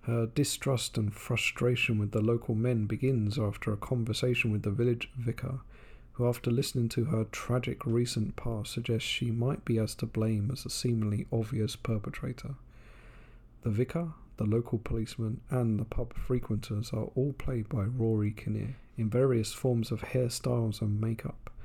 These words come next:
and this suggests that Harper is so embroiled in a battle with her own trauma and fears that she cannot see the obviously strange and weird around her. While this could pull the viewer out of the film,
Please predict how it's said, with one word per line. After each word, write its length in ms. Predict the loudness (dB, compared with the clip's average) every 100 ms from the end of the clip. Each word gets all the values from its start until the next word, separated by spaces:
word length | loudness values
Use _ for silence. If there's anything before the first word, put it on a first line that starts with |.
| -16 -14 -10 -2
and 140 | 2
this 140 | 2
suggests 420 | 0 0 2 0 -2
that 200 | -4 -2
Harper 360 | -2 -2 0
is 140 | -4 -2
so 220 | -2 2
embroiled 680 | 2 2 4 4 4 2 2
in 100 | 0
a 60 |
battle 400 | 0 -2 0 0
with 200 | 0 0
her 180 | 0 2
own 180 | 2 0
trauma 380 | -2 0 2 2
and 200 | 0 0
fears 540 | -2 -2 -2 -4 -10 -16 -20 -20 -20 -6
that 120 | -4
she 160 | 0 -2
cannot 440 | 0 0 0 -2
see 480 | -8 -2 0 0 0
the 200 | 0 0
obviously 500 | 2 2 0 0 -2
strange 560 | -2 -2 0 2 2 0
and 180 | 0
weird 300 | 2 2 2
around 440 | 2 2 2 0 -2
her. 140 | -6 -8 -10 -18 -20 -20 0
While 140 | 2
this 180 | 2 0
could 220 | -4 -4
pull 240 | -2 -2
the 120 | -2 -8
viewer 300 | -4 -6 -4
out 240 | -6 -6
of 140 | -6
the 80 | -10
film, 460 | -8 -4 -2 -2